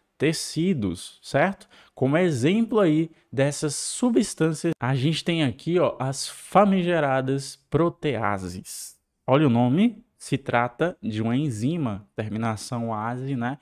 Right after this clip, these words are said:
Essas enzimas, pessoal, é, chamadas de proteases, elas têm a capacidade de quebrar, né, as ligações peptídicas. Então, pra que isso não ocorra, olha quem entra em ação aqui, as nossas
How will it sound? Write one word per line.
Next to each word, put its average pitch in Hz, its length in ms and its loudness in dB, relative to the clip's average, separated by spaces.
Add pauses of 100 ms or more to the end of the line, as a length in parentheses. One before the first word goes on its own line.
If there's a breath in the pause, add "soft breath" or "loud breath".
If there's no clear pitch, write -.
(120)
Essas 196 420 2
enzimas, 147 720 2
pessoal, 110 600 -2 (560)
é, 98 280 -2
chamadas 113 480 -2
de 107 100 -4
proteases, 104 1200 -2 (120)
elas 135 360 0
têm 160 280 -4
a 156 80 -4
capacidade 113 880 -2 (260 soft breath)
de 120 220 -2
quebrar, 139 1200 2
né, 120 260 0
as 120 200 -4
ligações 139 800 -4
peptídicas. 120 1300 -4 (260)
Então, 156 580 6 (280)
pra 262 160 0
que - 180 -4
isso 175 380 -2
não 170 240 0
ocorra, 190 680 4
olha 208 280 4
quem 185 260 -4
entra 165 220 -4
em 160 80 -4
ação 147 360 -4
aqui, 151 460 -4
as 175 160 -2
nossas 127 560 -4